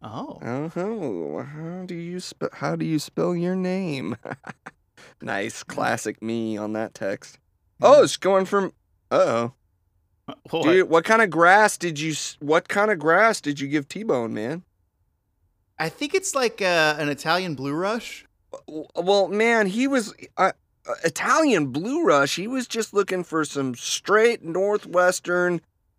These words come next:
Speaker 2: uh, Pacific Forest green sod.
Speaker 1: Sod.
Speaker 2: You can't
Speaker 1: You
Speaker 2: just
Speaker 1: wanted
Speaker 2: fuck on any
Speaker 1: sod?
Speaker 2: grass, dude. You can't just fuck on, on,
Speaker 1: Isn't
Speaker 2: on
Speaker 1: sod before it becomes grass?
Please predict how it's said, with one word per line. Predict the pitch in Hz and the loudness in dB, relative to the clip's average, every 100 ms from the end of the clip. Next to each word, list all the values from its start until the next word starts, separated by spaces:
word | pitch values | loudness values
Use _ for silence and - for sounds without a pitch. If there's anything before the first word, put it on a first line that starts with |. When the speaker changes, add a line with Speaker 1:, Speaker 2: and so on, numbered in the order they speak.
| _ - | _ 0
Speaker 2:
uh, | 143 143 139 139 131 | 4 6 6 6 4
Pacific | - 143 185 185 185 | -2 -4 -2 0 0
Forest | - 170 175 175 170 - | -2 0 4 4 2 -2
green | 160 160 160 156 156 151 | -4 0 2 2 0 -2
sod. | - - 165 175 165 127 90 85 - _ _ _ _ _ _ _ | -4 2 6 6 6 4 0 -4 -12 _ _ _ _ _ _ _
Speaker 1:
Sod. | - - - - - - 175 185 160 | -18 -14 -14 -14 -14 -6 2 4 4
Speaker 2:
You | - | 6
can't | 285 302 | 6 6
Speaker 1:
You | 285 | 2
Speaker 2:
just | 185 | 2
Speaker 1:
wanted | 170 | 6
Speaker 2:
fuck | 254 277 262 | 6 8 8
on | 247 240 | 6 8
any | 247 254 247 | 6 6 4
Speaker 1:
sod? | 208 | 6
Speaker 2:
grass, | 233 285 - 254 175 | 8 10 10 8 6
dude. | - 202 226 240 | 0 0 2 0
You | 240 | 2
can't | 262 285 | 2 2
just | 269 226 | -2 -6
fuck | - 262 285 254 | 2 4 6 4
on, | 247 220 | 4 4
on, | - 202 196 190 | 4 6 6 6
Speaker 1:
Isn't | 214 196 | 6 8
Speaker 2:
on | 190 180 | 6 4
Speaker 1:
sod | - 220 214 247 254 196 170 | -2 4 6 6 4 -4 -10
before | 165 - 185 202 | -10 -6 -2 -2
it | |
becomes | 190 175 175 190 - | -4 -6 -6 -6 -6
grass? | 139 147 240 302 - | -4 -2 -4 -10 -16